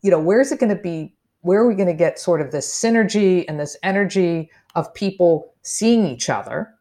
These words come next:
And where can we capitalize on the fact that when people aren't commuting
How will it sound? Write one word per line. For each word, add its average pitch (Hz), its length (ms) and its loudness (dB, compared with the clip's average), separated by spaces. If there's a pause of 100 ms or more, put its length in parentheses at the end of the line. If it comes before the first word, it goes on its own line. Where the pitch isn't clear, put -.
(340)
And 175 260 0
where 262 280 10
can 254 220 0
we 190 100 0
capitalize 190 760 2
on 160 160 2
the 156 80 -2
fact 147 480 0
that 170 200 2
when 175 160 2
people 180 480 2
aren't 170 340 0
commuting 151 680 -4